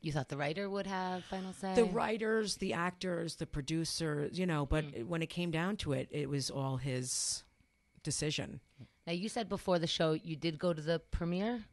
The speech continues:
Speaker 2: Yeah, yeah, but I saw it a bunch of times before that 'cause we redid a couple scenes.
Speaker 1: And so, was it exciting to go to the premiere anyway, or?
Speaker 2: Yeah,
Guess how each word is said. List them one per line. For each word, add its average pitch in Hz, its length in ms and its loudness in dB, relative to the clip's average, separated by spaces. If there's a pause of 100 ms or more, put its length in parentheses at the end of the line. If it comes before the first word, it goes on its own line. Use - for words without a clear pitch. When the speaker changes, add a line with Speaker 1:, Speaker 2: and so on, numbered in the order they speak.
(320)
Speaker 2:
Yeah, 156 340 4 (220)
yeah, 160 240 2
but 165 120 2
I 175 120 8
saw 208 280 2
it 180 80 2
a 156 40 0
bunch 147 240 -2
of 147 80 -4
times 135 280 -4
before 135 380 -6
that - 220 -8
'cause 143 120 -14
we 151 140 -4
redid 147 400 -4
a 127 40 -10
couple - 280 -10
scenes. - 640 -8 (300)
Speaker 1:
And 185 160 2
so, 165 320 6 (520)
was 160 200 2
it 147 80 0
exciting 190 420 0
to 240 80 -4
go 240 60 2
to 240 80 2
the 196 60 -8
premiere 208 380 2
anyway, 254 540 2
or? 156 200 2
Speaker 2:
Yeah, 175 480 6